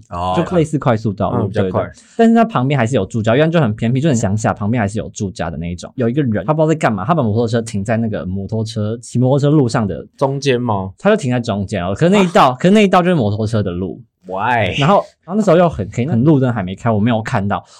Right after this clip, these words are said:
Speaker 2: 我就直接骑过去，我直接撞到他的摩托车，我整个飞出去。
Speaker 1: 你朋友有事吗？
Speaker 2: <laughs> 我朋友骑在我后面，他被我吓到。
Speaker 1: 哦，是他，哦，你们两个分开骑，你不是载他？
Speaker 2: 对，我没有载他，
Speaker 1: 哦，
Speaker 2: 我自己骑，
Speaker 1: 好，好，好。
Speaker 2: 所以还好，是我自己出事。而且我撞到的那个人，那个人坐在摩托车上。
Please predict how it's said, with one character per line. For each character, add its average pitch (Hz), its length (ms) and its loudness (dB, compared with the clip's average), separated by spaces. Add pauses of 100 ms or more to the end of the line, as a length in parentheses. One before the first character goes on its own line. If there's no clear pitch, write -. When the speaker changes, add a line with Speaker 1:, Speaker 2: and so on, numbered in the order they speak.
Speaker 2:
我 123 80 0
就 185 100 2
直 151 80 -6
接 120 160 0
骑 107 260 -6
过 113 140 0
去， 113 140 -2
我 110 80 0
直 110 80 -8
接 113 160 0
撞 127 200 0
到 127 120 -2
他 123 100 -2
的 113 60 0
摩 92 140 -4
托 98 100 -2
车， 107 220 -4
我 107 60 0
整 107 140 0
个 92 80 -2
飞 92 220 -2
出 95 180 -8
去。 - 260 -10 (180)
Speaker 1:
你 156 100 -4
朋 156 160 0
友 196 80 4
有 180 160 4
事 - 360 0 (140)
吗？ 135 160 2
Speaker 2:
<laughs> - 100 -14
我 139 80 -4
朋 190 80 2
友 175 80 4
骑 - 140 -2
在 143 80 6
我 117 80 6
后 123 140 0
面， 123 160 0
他 131 100 0
被 139 100 2
我 101 80 0
吓 98 280 -4
到。 92 280 -6
Speaker 1:
哦， 156 240 4
是 185 140 0
他， 220 160 2
哦， 190 80 2
你 185 40 4
们 170 80 0
两 156 120 6
个 151 60 0
分 185 200 0
开 180 160 4
骑， 156 140 -4
你 113 80 -2
不 110 80 -4
是 123 100 -4
载 117 240 -2
他？ 101 60 -8
Speaker 2:
对， 143 100 2
我 135 60 2
没 156 100 4
有 156 80 4
载 113 220 0 (100)
他， 98 140 0
Speaker 1:
哦， 104 80 0
Speaker 2:
我 92 80 0
自 - 80 2
己 120 60 2
骑， 90 140 -4
Speaker 1:
好， 90 80 -8
好， 104 40 -6
好。 - 60 -8
Speaker 2:
所 131 100 2
以 113 80 0
还 92 260 -6
好， 95 140 -2
是 104 140 -2
我 98 80 -2
自 101 100 -4
己 98 80 0
出 95 260 -8
事。 - 320 -8 (140)
而 185 80 2
且 220 100 2
我 131 140 2
撞 170 180 2
到 175 100 2
的 139 40 2
那 147 100 0
个 120 60 0
人， 113 100 0
那 156 80 2
个 131 80 2
人 110 140 0
坐 120 100 0
在 113 140 0
摩 95 180 -8
托 92 40 -12
车 82 180 -16
上。 - 260 -18